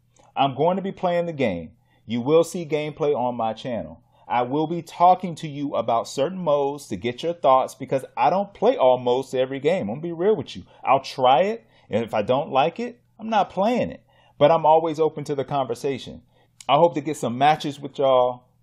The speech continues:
when it comes out, and I'll put those on my channel, win, lose, or draw.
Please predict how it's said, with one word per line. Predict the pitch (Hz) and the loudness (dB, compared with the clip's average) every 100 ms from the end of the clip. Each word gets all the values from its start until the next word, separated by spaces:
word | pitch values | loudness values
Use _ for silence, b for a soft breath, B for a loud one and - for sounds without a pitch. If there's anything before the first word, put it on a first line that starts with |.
| _ _ _ _ | _ _ _ _
when | 120 127 | -4 -2
it | 120 | -2
comes | 139 113 113 | -4 -4 0
out, | 123 120 - _ _ _ _ _ | 2 2 0 _ _ _ _ _
and | 113 | 0
I'll | 131 139 | 2 2
put | 156 - | -2 2
those | 139 139 | 2 2
on | 135 | -2
my | 131 123 | -2 -2
channel, | - 127 113 | -2 -4 -4
win, | 110 123 127 | -2 -4 -4
lose, | 113 110 101 | -6 -6 -10
or | |
draw. | 87 107 110 104 104 | -6 2 4 4 2